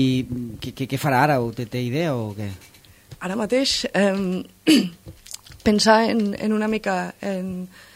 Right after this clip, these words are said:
Speaker 2: en totes les opcions que poden anar sortint. Tenia projectes abans de començar aquesta etapa. Saber que aquesta etapa set, eh, eh, una experiència brutal. Crec que si no, no s'ha viscut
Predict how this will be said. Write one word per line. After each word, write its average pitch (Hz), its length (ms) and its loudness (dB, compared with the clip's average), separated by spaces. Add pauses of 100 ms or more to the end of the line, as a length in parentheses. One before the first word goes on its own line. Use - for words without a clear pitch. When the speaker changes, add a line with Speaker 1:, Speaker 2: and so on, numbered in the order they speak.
(140)
Speaker 2:
en 196 240 -4
totes 226 220 0
les 220 140 0
opcions 214 320 0
que - 120 -12
poden 202 400 4
anar 202 220 2
sortint. 240 420 4
Tenia 196 360 -4
projectes 185 440 -6
abans 185 200 -4
de 185 160 -4
començar - 360 -6
aquesta 202 240 -6
etapa. - 320 -6 (320)
Saber 208 640 2 (360)
que - 180 4
aquesta 196 400 2
etapa 202 260 -2
set, 202 280 -4 (120)
eh, 185 460 -2 (180)
eh, 175 400 -6
una 226 160 2
experiència 208 640 2
brutal. 208 520 0 (400)
Crec 185 180 -10
que 190 100 -4
si 214 140 -6
no, 202 380 -6
no 196 180 -6
s'ha 208 160 -2
viscut 202 320 -6